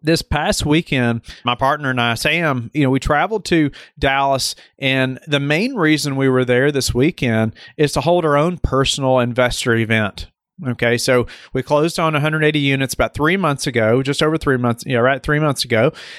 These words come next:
And we want to get to know these investors the best we can and their needs, their goals, and making sure we're accomplishing those the best that we can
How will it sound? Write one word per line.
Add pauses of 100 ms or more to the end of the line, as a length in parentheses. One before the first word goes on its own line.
(100)
And (300)
we
want
to
get
to
know
these
investors
the
best
we
can (260)
and
their
needs,
their
goals,
and
making
sure
we're
accomplishing
those
the
best
that
we
can